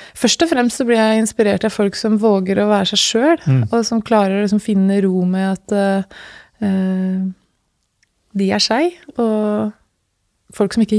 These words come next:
Speaker 1: jager så mye. Eh, inspir-, jeg blir inspirert av de som klarer å finne mening i, eh, livet sine uten at det handler om, eh, karrierejag og penger.
Speaker 2: Bra.
Speaker 1: Um,
Speaker 2: Største tabbe?
Speaker 1: <laughs>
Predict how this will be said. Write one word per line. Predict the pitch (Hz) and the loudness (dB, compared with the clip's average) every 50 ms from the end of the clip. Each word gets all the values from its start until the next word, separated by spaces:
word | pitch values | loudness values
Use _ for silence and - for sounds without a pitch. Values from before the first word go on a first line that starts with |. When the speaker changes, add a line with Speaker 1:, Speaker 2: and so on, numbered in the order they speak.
| 214 220 | 2 2
Speaker 1:
jager | 220 247 233 220 202 185 175 170 190 175 | 4 4 4 4 2 2 0 -2 -2 -4
så | - 208 | -2 0
mye. | 208 208 220 311 370 _ _ - - - _ _ _ _ _ _ _ _ _ - 240 | 0 0 0 -2 -4 _ _ -20 -20 -20 _ _ _ _ _ _ _ _ _ -6 -4
Eh, | 220 214 214 214 214 208 208 208 208 208 208 208 202 202 196 _ _ _ _ _ _ _ _ _ _ _ - 226 | -2 -2 0 0 0 -2 -2 -2 -2 -2 -4 -4 -4 -6 -8 _ _ _ _ _ _ _ _ _ _ _ -4 -4
inspir-, | 226 - - 254 214 - | -4 -2 -2 -2 0 2
jeg | - 233 220 | 0 2 2
blir | 247 240 233 | 2 0 0
inspirert | - - - 240 214 208 196 196 - 233 | -2 -2 -4 -2 0 0 -2 -2 -4 -4
av | 214 | -2
de | 208 208 202 | -2 -2 -2
som | - 214 208 | -2 -4 -4
klarer | - 226 202 190 185 180 190 | -2 0 0 0 0 -2 -4
å | 196 185 | -6 -6
finne | - 214 196 190 185 180 | -4 -2 0 0 0 0
mening | 190 190 180 180 180 175 175 180 185 190 214 | 0 0 0 0 -2 -2 -2 -2 -2 -2 -2
i, | - 180 180 180 180 | -2 -2 -2 -2 -2
eh, | 180 180 180 180 185 185 185 190 190 | -4 -4 -4 -4 -4 -4 -6 -4 -2
livet | 185 180 175 175 170 185 175 | -2 0 0 0 -2 -2 -2
sine | - 196 190 196 202 | 0 0 0 0 0
uten | - 190 180 170 _ - 185 | 0 -2 -2 -4 _ -4 -4
at | 180 - | -4 -4
det | - 180 | -2 -2
handler | 180 180 180 180 180 180 185 | -2 -2 -2 -2 -2 -2 -2
om, | 190 185 185 185 185 185 | -2 -2 -2 -2 -2 -2
eh, | 180 180 180 180 180 180 180 - _ - - - - - _ - | -2 -2 -2 -2 -2 -4 -4 -6 _ -20 -20 -20 -20 -20 _ -6
karrierejag | - 202 196 190 180 170 170 175 170 175 180 | -2 0 0 2 0 0 0 -2 -2 -2 -4
og | 185 - | -4 -2
penger. | 196 180 180 185 233 294 - - - _ _ _ _ _ _ _ 254 226 220 208 | -2 -2 0 0 -2 -4 -6 -12 -20 _ _ _ _ _ _ _ -10 -8 -6 -2
Speaker 2:
Bra. | 202 202 196 | 0 0 0
Speaker 1:
Um, | 196 196 190 190 196 196 - _ _ _ _ _ _ - | 0 0 -2 -2 -4 -6 -10 _ _ _ _ _ _ -18
Speaker 2:
Største | - - 170 - - - 139 | -4 -4 -4 -4 -2 -8 -4
tabbe? | - 147 135 104 - 226 - - _ _ _ _ _ _ _ _ _ _ _ - | -2 -2 -2 0 -2 -4 -4 -10 _ _ _ _ _ _ _ _ _ _ _ -2
Speaker 1:
<laughs> | 233 202 - - - - - 196 - - - 208 - - - 214 - - - 196 175 | -2 -2 -2 -6 -12 -4 -4 -4 -4 -2 -4 -4 -4 0 -2 -2 -2 -2 -6 -6 -6